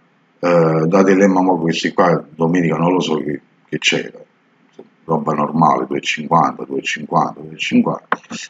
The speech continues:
ma se andiamo a vedere, eh, nei, nei, nei, nei, nei, nei,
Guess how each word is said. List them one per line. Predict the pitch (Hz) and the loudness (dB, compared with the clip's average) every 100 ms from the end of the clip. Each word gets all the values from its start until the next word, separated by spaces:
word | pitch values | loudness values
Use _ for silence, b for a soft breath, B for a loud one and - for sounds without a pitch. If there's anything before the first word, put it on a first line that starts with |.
| _ - | _ 0
ma | 117 98 | 2 2
se | - 117 | -2 0
andiamo | 113 113 92 | 2 4 2
a | 98 | 2
vedere, | 117 90 78 71 - _ _ _ _ _ _ _ _ _ - - _ _ _ _ | 2 4 2 0 -6 _ _ _ _ _ _ _ _ _ -12 -12 _ _ _ _
eh, | - 82 73 76 73 71 71 67 65 - - - - - | -4 0 0 0 0 0 -2 -2 -6 -8 -12 -18 -20 -10
nei, | 76 82 76 | -2 0 0
nei, | 76 73 | -4 -6
nei, | 76 76 | -4 -4
nei, | 73 73 | -4 -4
nei, | 73 76 | -4 -6
nei, | 71 73 73 71 | -6 -6 -4 -6